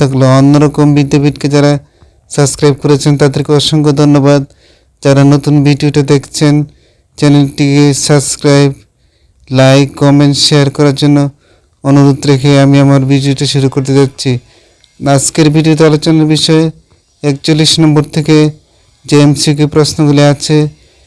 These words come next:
সেই প্রশ্নগুলি নিয়ে আমরা প্রশ্ন এবং উত্তরগুলি নিয়ে আলোচনা করতে চেষ্টা করব। প্রথম একচল্লিশ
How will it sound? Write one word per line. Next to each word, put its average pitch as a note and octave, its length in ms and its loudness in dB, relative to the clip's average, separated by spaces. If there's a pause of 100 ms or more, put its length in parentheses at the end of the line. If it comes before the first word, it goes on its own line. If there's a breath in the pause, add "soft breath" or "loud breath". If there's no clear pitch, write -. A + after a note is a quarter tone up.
(120 soft breath)
সেই C#3+ 280 -2
প্রশ্নগুলি C#3 540 0
নিয়ে C#3 220 4
আমরা C3+ 220 2 (1120)
প্রশ্ন C#3+ 340 -2 (120)
এবং C#3 120 2 (100)
উত্তরগুলি C3 480 -2
নিয়ে C3+ 240 2 (560)
আলোচনা C3+ 420 0
করতে C#3 180 -2 (100)
চেষ্টা D3 340 -2
করব। D3 200 0 (720 soft breath)
প্রথম D3+ 320 0 (480)
একচল্লিশ D3+ 400 -2